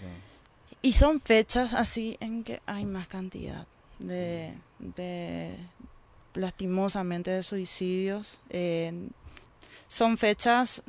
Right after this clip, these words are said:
Speaker 1: entre noviembre y diciembre. De hecho que pasa que en noviembre ya como que se dan,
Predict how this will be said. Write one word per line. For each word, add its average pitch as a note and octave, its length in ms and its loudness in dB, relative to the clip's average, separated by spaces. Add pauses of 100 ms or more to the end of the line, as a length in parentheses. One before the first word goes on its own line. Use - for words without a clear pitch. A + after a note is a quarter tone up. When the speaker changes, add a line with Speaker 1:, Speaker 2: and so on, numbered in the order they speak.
Speaker 1:
entre G#3 520 0
noviembre G#3+ 920 0
y A#3+ 60 2
diciembre. A#3 440 0
De B3 160 6
hecho D4 280 4
que E4 160 2 (1120)
pasa D4+ 380 8
que E4+ 240 6 (1040)
en A#3+ 180 2
noviembre C4 840 6 (160)
ya A3+ 240 -4
como A3+ 240 -2
que A#3 100 0
se A#3 120 -2
dan, A3 640 2